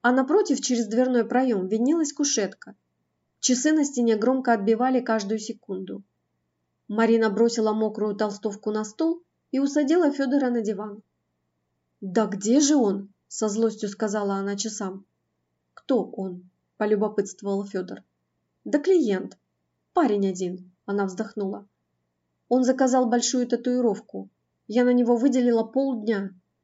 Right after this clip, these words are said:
Уже час его тут жду, а его все нет. Странно. И трубку не берет». «Трубку?»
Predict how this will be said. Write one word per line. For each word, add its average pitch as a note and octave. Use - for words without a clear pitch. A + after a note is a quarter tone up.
Уже B3+
час B3
его G3+
тут G3
жду, F#3+
а A#3+
его B3
все B3+
нет. G3+
Странно. G#3+
И G3+
трубку G3+
не B3
берет». B3
«Трубку?» A#3